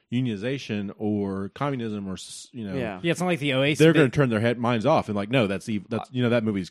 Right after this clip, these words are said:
Speaker 1: garbage. They
Speaker 2: 'Cause the
Speaker 1: put
Speaker 2: interesting
Speaker 1: politics into my
Speaker 2: movie
Speaker 1: movie."
Speaker 2: i-, is like the labor movement in the loyalty center.
Speaker 3: Yeah.
Speaker 2: Right, or an anti-slavery narrative of
Speaker 3: Yeah.
Speaker 2: this sort of crushing debt,
Speaker 3: Yeah.
Speaker 2: right?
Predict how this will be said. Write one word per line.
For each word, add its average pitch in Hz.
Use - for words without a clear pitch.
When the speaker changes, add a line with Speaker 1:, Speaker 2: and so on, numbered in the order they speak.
Speaker 1:
garbage. 120
They 117
Speaker 2:
'Cause 107
the -
Speaker 1:
put 196
Speaker 2:
interesting 151
Speaker 1:
politics 165
into 214
my -
Speaker 2:
movie 143
Speaker 1:
movie." 143
Speaker 2:
i-, -
is 123
like 123
the 127
labor 135
movement 117
in 127
the 113
loyalty 113
center. 85
Speaker 3:
Yeah. 120
Speaker 2:
Right, 107
or 143
an 135
anti-slavery 127
narrative 98
of 107
Speaker 3:
Yeah. 123
Speaker 2:
this 110
sort 120
of 110
crushing 113
debt, 98
Speaker 3:
Yeah. -
Speaker 2:
right? 104